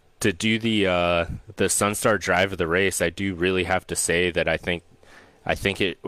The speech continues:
went to Roxon. I'm pretty sure on the start he was going through the first turn. He had to have been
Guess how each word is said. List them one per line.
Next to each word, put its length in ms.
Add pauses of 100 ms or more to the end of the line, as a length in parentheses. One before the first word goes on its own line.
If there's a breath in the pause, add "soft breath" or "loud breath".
(140)
went 360
to 80
Roxon. 520
I'm 140
pretty 300
sure 200
on 120
the 80
start 460
he 120
was 320 (760 loud breath)
going 260
through 160
the 80
first 400
turn. 400
He 200
had 280
to 120
have 180
been 840